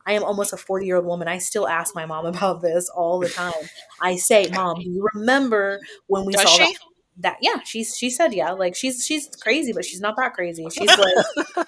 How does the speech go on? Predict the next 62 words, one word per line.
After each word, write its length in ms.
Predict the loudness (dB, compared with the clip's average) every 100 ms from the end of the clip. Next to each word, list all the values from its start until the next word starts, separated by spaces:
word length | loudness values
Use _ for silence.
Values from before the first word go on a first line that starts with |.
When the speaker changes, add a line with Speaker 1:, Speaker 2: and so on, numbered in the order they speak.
| -2
Speaker 1:
<laughs> 680 | 0 0 -2 -4 -10 -10 -8
she's 160 | -2 2
like, 200 | 4 6
"Yeah." 140 | 4
I'm 60 | 4
like, 200 | -2 -4
"You 140 | -4 -2
remember 480 | 0 2 0 0 -2
seeing 360 | -2 -2 -2
that 140 | -6 -8 -8
flying 520 | -4 -4 -4 -6 -6
thing 240 | -4 -4
with 120 | -4 -2
the 100 | -2
lights 380 | 0 -2 -2
in 60 | -8
the 100 | -6
sky, 480 | -2 0 0 -2 -6 -4
right?" 320 | -2 -2 -4
When 120 | -4
I 40 | -2
was, 100 | 0
like, 140 | -2
ten, 220 | -2 -4 -4
and 100 | -6
she's 120 | -6
like, 120 | -4
"Yep." 160 | -4 -4
She's 120 | -6
like, 100 | -2
"Yeah, 120 | 0 0
we 100 | -2
saw 200 | -6 -8
that." 240 | -12 -18 _ -20 -20 -14 -4
And, 220 | -2 0
like, 160 | -2 0
Speaker 2:
Oh, 40 |
Speaker 1:
so 100 | -2
Speaker 2:
man. 80 | -2
Speaker 1:
she 160 | -2 0
remembers, 500 | 0 0 -2 -6 -6
but, 160 | -4 -2
like, 140 | -2
we 180 | -2 -2
have 160 | -4
no 420 | -6 -10 -4 -2 0
idea 300 | -2 0 -2
what 120 | -2
it 80 | 0
was. 340 | 4 4 4
Of 80 | -2
course, 240 | -4 -4 -4
I 80 | -4
re-, 220 | -4 -6 -8
when 160 | -8
we 80 | -6
got 140 | -8
home, 240 | -6 -6 -6
I 60 |
told 180 | -8 -10
my 100 | -8
dad. 400 | -2 0 0 -2